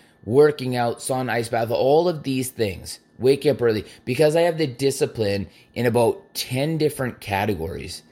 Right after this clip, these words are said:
that's consistent every day. I think it really helps, allows me to be able to keep my wheels on the bus for what is absolutely the most important. Like, I really, truly feel that way. So,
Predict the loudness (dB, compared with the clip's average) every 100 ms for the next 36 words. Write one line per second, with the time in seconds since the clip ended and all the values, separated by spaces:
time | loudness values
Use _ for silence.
0 | _ -6 -4 0 0 2 0 0 0 -6
1 | -4 -2 -2 0 0 0 0 -2 -6 _
2 | _ _ _ _ _ _ _ -6 -2 2
3 | 2 2 4 4 6 4 4 -2 -16 _
4 | _ _ -8 -4 -4 -2 -2 -2 -4 -2
5 | 0 0 2 2 2 -4 -6 -4 -2 -2
6 | -2 -2 2 2 2 -2 -2 -2 -4 -6
7 | -16 -14 -2 0 2 2 2 -2 -2 -4
8 | -4 -4 -2 -4 -2 -6 -6 -8 -6 -8
9 | -10 -20 -20 _ _ _ _ _ _ _
10 | _ -6 -2 2 2 2 4 4 2 -2
11 | -2 -2 -2 -4 -2 -2 -2 -6 -8 -12
12 | -14 _ _ _ _ _ _ _ _ _
13 | _ _ _ _ _ _ _ _ -12 0
14 | 4 4 0